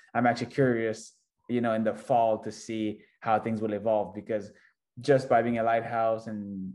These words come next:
you know, doing my thing, uh, that's how actually people are leveraging my skills or seeking my help, which is, which is funny. So me trying to do less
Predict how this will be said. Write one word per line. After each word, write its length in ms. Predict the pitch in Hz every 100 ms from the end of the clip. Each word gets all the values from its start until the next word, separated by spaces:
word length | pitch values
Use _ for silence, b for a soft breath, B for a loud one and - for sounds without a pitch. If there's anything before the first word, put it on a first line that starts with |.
| -
you 100 | 110
know, 120 | 107
doing 180 | 117 117
my 220 | 113 107
thing, 640 | 110 120 120 117 117 B B B
uh, 240 | 104 95 92
that's 240 | 117 120 104
how 200 | 117 113
actually 280 | 107 -
people 500 | - 107 110 110 110 107
are 360 | 104 98 92 - _ _ _ _ _ _
leveraging 420 | 117 120 123 113 110
my 160 | 104
skills 420 | 101 - 110 110
or 200 | 104 104
seeking 500 | 98 - 135 123 120
my 140 | 110 95
help, 400 | 95 104 92 107
which 160 | 101
is, 280 | 104 98 - -
which 160 | 110
is 120 | 101
funny. 380 | - 110 101 92 117
So 180 | 127
me 200 | 131 139
trying 220 | 143 147 135
to 60 |
do 220 | 123 123 113
less 480 | 104 117 147 -